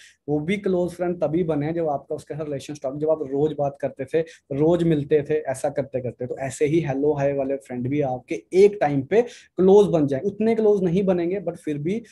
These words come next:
फिफ्टी परसेंट या सिक्सटी परसेंट फर्क पड़ जाएगा। और उसके बाद वो आपको पूछेगा आप क्या करते हो, फिर आप उसको बता सकते हो कि भाई मैं ना ऑनलाइन काम करता हूँ,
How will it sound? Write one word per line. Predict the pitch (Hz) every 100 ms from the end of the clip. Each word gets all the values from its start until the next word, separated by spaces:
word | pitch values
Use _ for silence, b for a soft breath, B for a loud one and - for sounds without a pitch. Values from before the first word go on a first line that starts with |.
| B _ -
फिफ्टी | 180 - 226
परसेंट | 220 190 170 165 180
या |
सिक्सटी | 185 180 - 208
परसेंट | 202 175 175
फर्क | 160 156 -
पड़ | 131
जाएगा। | 120 107 98 104 b b -
और | 202
उसके | 220 - 294
बाद | 208 196
वो | 226 254
आपको | 202 233
पूछेगा | 175 160 156 151
आप | 147
क्या | 147 127
करते | 127 123 170
हो, |
फिर | - 139
आप | 123
उसको | 127 - 143
बता | 127 117
सकते | 113 120 165
हो |
कि | 165
भाई | 151 165
मैं | 160 156
ना | 151
ऑनलाइन | 139 135 139
काम | 135 123 123
करता | 117 -
हूँ, | 202